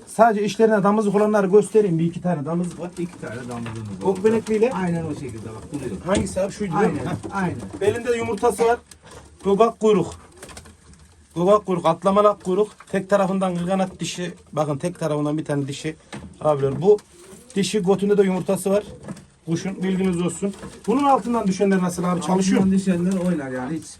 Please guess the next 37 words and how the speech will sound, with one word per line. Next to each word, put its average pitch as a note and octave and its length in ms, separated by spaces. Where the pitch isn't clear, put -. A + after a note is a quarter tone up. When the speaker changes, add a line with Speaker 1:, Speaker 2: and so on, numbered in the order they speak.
Speaker 2:
boş F3 240
kuş D#3+ 220
yok. C3 140
Speaker 1:
Abi A3 220
şöyle A#3+ 240
söyleyeyim. F#3 320
Bu G3+ 100
kuşların G#3+ 340
altından G#3 280
hatalı F#3+ 320
kuş F3 140
çıkıyor - 320
mu? D3 60
Onu D3+ 100
Speaker 2:
Hiç A3+ 80
Speaker 1:
söyle - 140
bak. - 80
Speaker 2:
bir F#3 80
tane D#3 280
daha D#3 180
çıkmadı C3 380
bu A2+ 40
zamana A2 200
kadar. F#2+ 240
Speaker 1:
Sıkan G3 320
mıkan. F3+ 400
Speaker 2:
Yok. F3+ 200
Speaker 1:
Sıkan C3 260
mıkan C3 280
da A2+ 60
yok. - 180
Şu, A3 280
şu G3 80
da A3+ 80
erkeğe A3 280
mi F#3+ 120
abi? C3 180